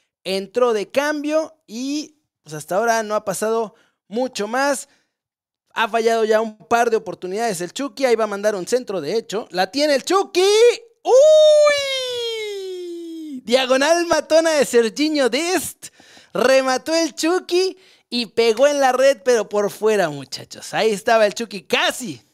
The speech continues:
marcando su gol. Por cierto, Luuk de Jong ya marcó gol, varios goles, y es el nuevo líder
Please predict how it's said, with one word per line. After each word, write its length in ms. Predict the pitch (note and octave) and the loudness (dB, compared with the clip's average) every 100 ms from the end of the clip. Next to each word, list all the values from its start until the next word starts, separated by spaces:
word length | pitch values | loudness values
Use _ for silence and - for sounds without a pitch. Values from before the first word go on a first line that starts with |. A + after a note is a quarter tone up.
| _ _ D#3 | _ _ -10
marcando 540 | D#3+ D#3+ A#3+ B3+ A3 | -6 -4 -2 -2 -2
su 140 | F#3 | -6
gol. 200 | D#3+ C#3 | -10 -10
Por 160 | C3 G3+ | -12 -8
cierto, 400 | C#4 C4+ C4+ B3+ - - _ | -4 -2 -2 -2 -6 -20 _
Luuk 220 | A3 C#4 | -8 -6
de 120 | G#3 G3+ | -4 -2
Jong 260 | A#3+ B3+ - | -2 -4 -12
ya 260 | D3 G3 G#3+ | -4 0 0
marcó 360 | F#3+ E3 F#3+ | -2 -6 -8
gol, 420 | F#3+ C4 C#4 B3 - _ _ _ _ | -2 0 0 -4 -20 _ _ _ _
varios 340 | D#3+ F#3+ C3+ C3+ | -4 -4 -4 -6
goles, 340 | F#3+ F#3+ G3+ | -4 -4 -6
y 140 | - F3+ | -4 -4
es 140 | F#3 | -4
el 140 | F3+ F3 | -6 -4
nuevo 240 | F#3+ F3 | -2 -2
líder 460 | F3+ A3 A3+ A3 | -2 -2 -2 -4